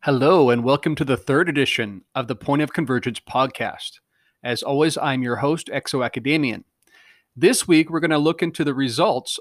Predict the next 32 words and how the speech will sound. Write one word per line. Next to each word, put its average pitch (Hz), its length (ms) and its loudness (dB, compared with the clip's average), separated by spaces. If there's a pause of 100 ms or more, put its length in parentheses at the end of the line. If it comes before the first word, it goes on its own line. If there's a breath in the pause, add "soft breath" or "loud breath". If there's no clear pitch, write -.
(120)
of 135 220 -2
the 131 120 -4
Free 202 300 -4
Foundation's 127 720 -2
Experiencer 170 840 -2
Research 139 580 -2
Study. - 420 -4 (640 soft breath)
This 143 180 -4
was 147 160 2
the 135 100 0
largest 139 380 2
study 143 260 0
of 131 80 0
its 131 160 -4
kind 135 380 -4
ever 147 260 0
conducted. 123 720 -4
Very 151 280 2
interesting, 143 720 -2
uh, 120 140 -6
study 156 480 0
and 127 180 -4
very 139 240 0
interesting 143 380 -4
results, 131 460 0
surprising 135 680 -2
to - 120 -6
many. 120 340 -6 (760 soft breath)
So - 120 -6
what 165 280 0
is 160 180 2
free? - 480 -6